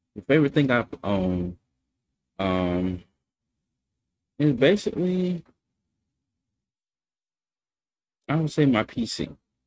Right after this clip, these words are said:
The one, you know, that I like making content with. You know, I like making content with, like, streaming content with, you know, doing all sorts of things with, you know,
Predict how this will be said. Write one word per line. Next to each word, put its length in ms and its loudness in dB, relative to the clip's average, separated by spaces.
The 80 0
one, 600 2
you 160 4
know, 420 0
that 140 2
I 60 4
like 300 0
making 300 -4
content 500 -6
with. 180 -2
You 120 0
know, 460 0
I 40 -8
like 160 -2
making 260 -4
content 460 -2
with, 360 -2
like, 180 -6
streaming 320 2
content 540 -2
with, 220 -2
you 120 0
know, 180 0
doing 340 4
all 220 2
sorts 420 -10
of 60 -20
things 380 0
with, 220 -4
you 120 -4
know, 300 -4